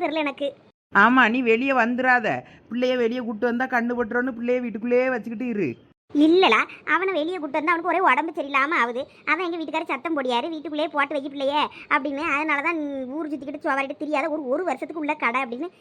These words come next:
Speaker 1: ஒரே சத்தம். கொஞ்சம் நடந்தோடி திரிய வரைக்குமாவது கடைன்னு சொல்லிக்கிட்டே கிடந்தாரு. அதனால தான் பிள்ளைய வீட்டுக்குள்ள போட்டிருக்கேன். இவ்வளவு நேரம் என் உயிரை எடுத்துட்டு இப்பதான் தூங்கியா. அவன் தூங்கியான்னு நம்ம போட்டுட்டு வெளியே தெருவுக்கு வர முடியுமா?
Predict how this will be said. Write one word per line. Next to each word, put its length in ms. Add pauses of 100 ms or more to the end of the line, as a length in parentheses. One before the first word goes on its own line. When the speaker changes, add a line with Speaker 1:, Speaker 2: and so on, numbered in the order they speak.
(140)
Speaker 1:
ஒரே 140 (180)
சத்தம். 280 (180)
கொஞ்சம் 280
நடந்தோடி 320
திரிய 260
வரைக்குமாவது 460
கடைன்னு 280
சொல்லிக்கிட்டே 380
கிடந்தாரு. 340 (240)
அதனால 360
தான் 120
பிள்ளைய 160
வீட்டுக்குள்ள 300
போட்டிருக்கேன். 420 (320)
இவ்வளவு 220
நேரம் 180
என் 100
உயிரை 180
எடுத்துட்டு 260
இப்பதான் 320
தூங்கியா. 400 (460)
அவன் 260
தூங்கியான்னு 500
நம்ம 120
போட்டுட்டு 340
வெளியே 160
தெருவுக்கு 320
வர 120
முடியுமா? 360